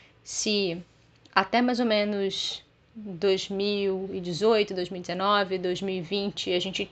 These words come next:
ainda tinha uma administração norte-americana, é, é, preocupada com as intervenções,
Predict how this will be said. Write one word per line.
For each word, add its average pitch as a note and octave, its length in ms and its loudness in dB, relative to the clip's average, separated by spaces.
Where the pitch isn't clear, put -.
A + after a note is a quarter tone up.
ainda B3 400 4
tinha F#3+ 340 -4
uma F#3+ 120 -4
administração G3 680 -6
norte-americana, G3 880 -2
é, F3 520 4
é, D#3+ 300 4
preocupada A3 760 4
com - 120 -6
as G3+ 160 -2
intervenções, F#3 1120 -6